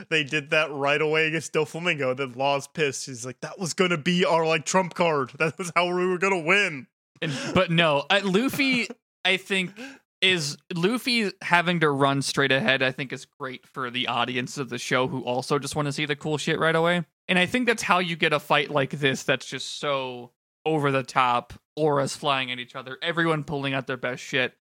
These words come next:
Speaker 2: and then it doesn't work. They have to recuperate <laughs> afterwards, and then the real fights will be a little bit later. Um, I think it does play well to that audience sensibility of, why wouldn't you wanna see Law do a big switcheroo right away?
Speaker 1: <laughs>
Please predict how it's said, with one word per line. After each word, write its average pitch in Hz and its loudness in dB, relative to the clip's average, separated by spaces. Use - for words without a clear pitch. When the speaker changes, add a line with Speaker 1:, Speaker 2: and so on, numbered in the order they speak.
Speaker 2:
and 190 4
then 190 2
it 180 -10
doesn't 151 4
work. 139 -2
They 185 4
have 190 2
to 220 2
recuperate 156 0
<laughs> - -20
afterwards, 131 2
and 131 -2
then 120 -2
the 147 -2
real 131 0
fights 120 -2
will 127 -4
be 117 -2
a 113 -2
little 113 -4
bit 104 -8
later. - -10
Um, 139 2
I 143 2
think 190 -4
it 165 -4
does 151 -6
play 147 -2
well 131 2
to - -8
that 123 -2
audience 143 2
sensibility 123 -2
of, 120 -10
why 180 2
wouldn't 190 0
you 139 0
wanna 127 2
see 127 -2
Law 123 2
do 123 0
a 123 2
big 123 0
switcheroo 120 -4
right 113 -2
away? 113 -2
Speaker 1:
<laughs> - -16